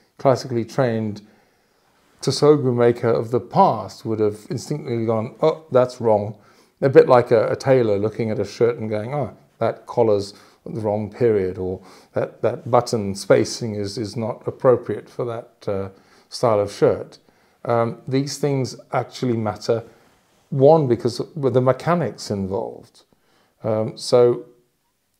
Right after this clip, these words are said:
these are little details that really are rather important, um, and this is why I wanted to share these images with you of this piece.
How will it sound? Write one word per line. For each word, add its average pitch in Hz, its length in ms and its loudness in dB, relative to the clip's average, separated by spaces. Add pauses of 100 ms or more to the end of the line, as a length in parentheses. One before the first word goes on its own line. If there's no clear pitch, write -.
(240)
these 170 380 2
are 170 80 8
little 160 240 2
details 131 640 0
that - 260 -2 (300)
really 165 340 8
are 127 400 4
rather 123 380 4
important, 110 800 -4 (520)
um, 123 360 -10 (100)
and 131 300 -10 (300)
this 139 240 -6
is 135 80 -2
why 120 420 2
I 113 40 0
wanted 113 380 -8
to 110 120 -10
share 135 480 -4
these 104 420 -12 (480)
images 120 480 -2
with - 200 -10
you 117 120 -6
of 107 120 -6
this 117 300 -4
piece. - 360 -10